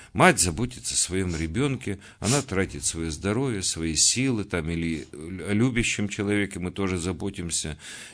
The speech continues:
по-христиански кому-то с-, ресурсы свои тратим. И это касается точно так же и вот этого ме-, механизма нашего физического, нашего тела. Здесь мы,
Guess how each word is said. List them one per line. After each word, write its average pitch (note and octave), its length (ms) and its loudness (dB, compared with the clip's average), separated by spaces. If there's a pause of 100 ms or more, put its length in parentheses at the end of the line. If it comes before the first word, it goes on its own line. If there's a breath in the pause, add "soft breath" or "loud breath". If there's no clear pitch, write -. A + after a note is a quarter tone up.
(120)
по-христиански G#2+ 840 4
кому-то F#2+ 380 -4
с-, - 180 2
ресурсы A#2 800 4
свои G#2 320 2
тратим. G2+ 560 0 (500 loud breath)
И G#2 220 6
это C3 260 6
касается C#3+ 640 4
точно B2+ 380 -2
так B2+ 220 2
же A#2+ 240 2 (340 loud breath)
и A2 240 6
вот B2 220 2
этого A2+ 560 2
ме-, A2 240 0
механизма B2 640 2
нашего E2+ 340 -2
физического, E2 680 -2
нашего G2+ 400 0
тела. G#2+ 360 0 (440 loud breath)
Здесь A2 500 8
мы, A#2 380 6